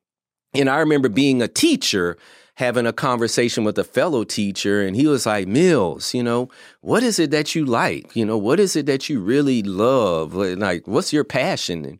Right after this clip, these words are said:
I really couldn't answer the question at the time. <laughs> I really couldn't. You know, I was, I enjoyed being a teacher, but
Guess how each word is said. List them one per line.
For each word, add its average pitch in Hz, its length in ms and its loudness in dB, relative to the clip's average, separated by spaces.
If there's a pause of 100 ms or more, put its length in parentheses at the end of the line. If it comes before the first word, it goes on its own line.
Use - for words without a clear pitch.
(380)
I 160 80 0
really 226 260 2
couldn't 156 260 0
answer 143 320 0
the 92 100 -8
question 85 460 -6
at 69 140 -10
the 80 80 -12
time. - 300 -8 (200)
<laughs> - 220 -12
I 165 60 0
really 147 320 2
couldn't. - 500 -2 (400)
You 135 120 2
know, 120 100 2
I 120 100 2
was, 117 160 -2
I 120 160 -2
enjoyed 135 520 2
being 190 300 2
a 180 60 -2
teacher, 180 460 -2
but 110 340 -2